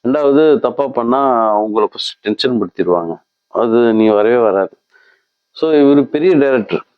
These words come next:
நம்ம போறதுக்கு முன்னாடியே அவர்கிட்ட இப்படி பேசணும், அவர் என்ன அடிச்சிருவாங்க, இப்படி இப்படி இப்படிலாம் கதை நிறைய நம்மளை பயமுறுத்திடுவாங்கல்ல, அப்படிலாம் already பயமுறுத்திட்டாங்க. நான் பயத்துல இருக்கேன்.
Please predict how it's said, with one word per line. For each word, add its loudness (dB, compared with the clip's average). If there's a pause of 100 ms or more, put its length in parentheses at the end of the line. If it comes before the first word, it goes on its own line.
(500)
நம்ம -4
போறதுக்கு -2
முன்னாடியே 2
அவர்கிட்ட 0
இப்படி -4
பேசணும், 0
அவர் 0
என்ன -2
அடிச்சிருவாங்க, -2
இப்படி -4
இப்படி 0
இப்படிலாம் -6
கதை -2
நிறைய -2
நம்மளை -2
பயமுறுத்திடுவாங்கல்ல, -2
அப்படிலாம் -2 (120)
already 0
பயமுறுத்திட்டாங்க. -2 (500)
நான் -6
பயத்துல 0
இருக்கேன். -2